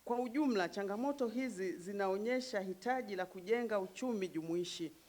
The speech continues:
kuimarisha haki za usawa na kuhakikisha kuna uongozi imara na uwajibikaji ili Tanzania isonge mbele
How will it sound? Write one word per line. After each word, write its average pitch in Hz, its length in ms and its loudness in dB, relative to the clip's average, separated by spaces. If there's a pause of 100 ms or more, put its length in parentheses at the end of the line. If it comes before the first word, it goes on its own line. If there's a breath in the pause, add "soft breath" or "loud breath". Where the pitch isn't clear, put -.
(920 loud breath)
kuimarisha 202 880 2
haki 240 640 -4
za 165 240 -4
usawa 269 600 -2 (720 loud breath)
na 214 140 2
kuhakikisha 247 960 2 (220)
kuna 220 280 2
uongozi 220 640 4
imara 202 440 0
na 180 120 2
uwajibikaji 180 800 0
ili 262 240 0
Tanzania 196 480 -2
isonge 190 460 -2
mbele 185 420 0